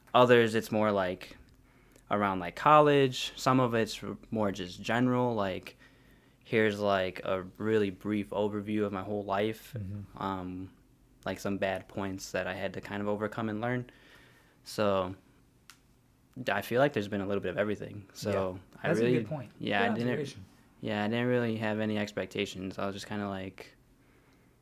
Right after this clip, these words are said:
Speaker 1: "We'll get on something." <laughs> And then the questions from you will just start flowing.
Speaker 2: Yeah, they'll just start going.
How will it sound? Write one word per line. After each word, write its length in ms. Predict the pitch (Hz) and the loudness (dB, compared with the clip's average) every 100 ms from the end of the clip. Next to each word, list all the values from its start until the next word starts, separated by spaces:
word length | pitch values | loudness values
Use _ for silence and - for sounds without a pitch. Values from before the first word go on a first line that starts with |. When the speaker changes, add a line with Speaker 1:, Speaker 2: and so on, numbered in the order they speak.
| _ - - | _ -20 -4
Speaker 1:
"We'll 200 | 110 110 | 0 2
get 220 | 110 117 | 2 2
on 180 | 107 98 | 2 0
something." 580 | - 113 110 95 90 95 _ - | 0 0 0 -4 -6 -10 _ -16
<laughs> 360 | - - _ - | -14 -14 _ -4
And 200 | 107 110 | 0 2
then 320 | 110 107 104 - - _ | 2 0 -4 -14 -20 _
the 100 | - | -2
questions 600 | 117 127 113 - 110 107 | 2 6 6 6 -2 -2
from 220 | - 104 101 | 0 0 2
you 160 | 104 | 0
will 140 | 101 104 | 0 0
just 200 | 107 - | -2 0
start 300 | 104 101 - | 2 2 0
flowing. 380 | 104 107 104 104 | 2 2 2 0
Speaker 2:
Yeah, 180 | 95 | -4
they'll 240 | 95 110 107 | -6 -6 -6
just 140 | 92 | -10
start 220 | - 90 | -12 -14
going. 320 | 95 92 95 | -12 -10 -10